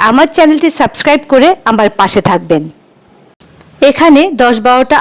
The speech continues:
আমন্ড আর দশ বারোটা চিনে বাদাম আমি পনেরো কুড়ি মিনিট আগে হালকা গরম জলে ভিজিয়ে রেখেছিলাম। এতে করে খোসাটা যেমন সহজে উঠে আসে, তেমনি এখন যে পেস্ট করব, পেস্টটাও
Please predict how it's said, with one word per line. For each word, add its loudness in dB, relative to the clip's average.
আমন্ড 0
আর -2
দশ 0
বারোটা 0
চিনে 2
বাদাম 0
আমি 4
পনেরো 2
কুড়ি 2
মিনিট 2
আগে 0
হালকা -2
গরম 2
জলে 2
ভিজিয়ে 2
রেখেছিলাম। -8
এতে 0
করে 2
খোসাটা 0
যেমন 4
সহজে 2
উঠে 0
আসে, 0
তেমনি 4
এখন 0
যে 0
পেস্ট 0
করব, 0
পেস্টটাও 0